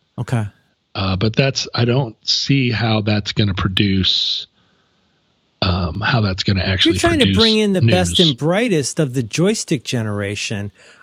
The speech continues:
Speaker 1: Are you going to, so you look at something, I think it's called E-Games.
Speaker 2: E-Games.
Speaker 1: Where people are on Twitch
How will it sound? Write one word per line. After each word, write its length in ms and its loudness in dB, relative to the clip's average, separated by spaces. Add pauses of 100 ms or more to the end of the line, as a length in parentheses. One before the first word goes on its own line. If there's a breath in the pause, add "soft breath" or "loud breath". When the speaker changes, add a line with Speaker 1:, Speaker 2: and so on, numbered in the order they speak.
(120 loud breath)
Speaker 1:
Are 120 0
you 320 4
going 440 2
to, 280 0
so 140 0
you 140 2
look 160 0
at 60 -10
something, 340 -2
I 40 0
think 160 -2
it's 100 -8
called 300 -2
E-Games. 760 -4 (460)
Speaker 2:
E-Games. 460 2 (160)
Speaker 1:
Where 140 0
people 300 2
are 80 4
on 200 0
Twitch 640 -2